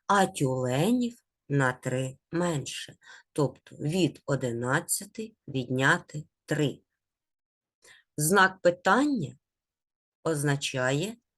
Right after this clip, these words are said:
кількість тюленів. Скільки тюленів? Від вісімнадцяти відняти три.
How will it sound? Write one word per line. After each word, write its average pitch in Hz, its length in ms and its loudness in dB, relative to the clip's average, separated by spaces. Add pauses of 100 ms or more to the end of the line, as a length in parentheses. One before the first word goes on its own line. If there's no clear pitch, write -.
(140)
кількість 190 1200 -2 (260)
тюленів. 156 1080 2 (840)
Скільки 165 720 2
тюленів? 120 600 -10 (520)
Від 143 220 2
вісімнадцяти 143 960 0
відняти 160 500 -2
три. 175 360 -4